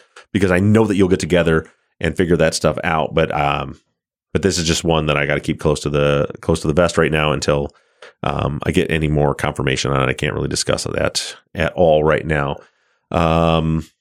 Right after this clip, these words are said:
and with that being said, I, I think that's, you know, I'm hoping things are going okay for, for Janet. I'm gonna give her a call here when we get off the phone and,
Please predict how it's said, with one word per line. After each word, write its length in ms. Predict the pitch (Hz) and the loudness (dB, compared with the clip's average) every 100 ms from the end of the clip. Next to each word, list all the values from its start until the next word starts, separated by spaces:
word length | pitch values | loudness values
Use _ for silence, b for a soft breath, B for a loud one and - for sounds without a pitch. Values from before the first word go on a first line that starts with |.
| _ - - - | _ -20 -20 -4
and 60 | - | 0
with 80 | 95 | 2
that 120 | 107 | 4
being 200 | 107 87 | 2 4
said, 540 | - 104 98 90 80 76 - - | 4 6 6 4 0 -2 -2 -4
I, 280 | 76 - 80 | -4 -2 -2
I 40 | |
think 280 | - 95 - | 0 0 0
that's, 460 | 85 82 - - | 0 0 -2 0
you 60 | - | 0
know, 260 | 73 73 - - | -2 -2 -8 -6
I'm 80 | 76 | -2
hoping 260 | 87 85 | 0 0
things 200 | 90 82 | 0 0
are 60 | 82 | 2
going 200 | 85 82 | 2 2
okay 260 | - 85 | 2 0
for, 380 | 82 80 78 78 | 2 2 4 2
for 120 | - | -2
Janet. 420 | 78 80 80 80 - | -2 2 2 2 0
I'm 100 | 76 | -2
gonna 280 | 71 73 - | -2 -4 -4
give 120 | - - | -4 0
her 60 | |
a 60 | 76 | 0
call 180 | 76 73 | 0 0
here 180 | 78 76 | 2 0
when 120 | 73 | 0
we 80 | 73 | 0
get 120 | 76 | 0
off 160 | 76 | 0
the 80 | 76 | -2
phone 280 | - 78 78 | -2 0 0
and, 180 | 78 | -2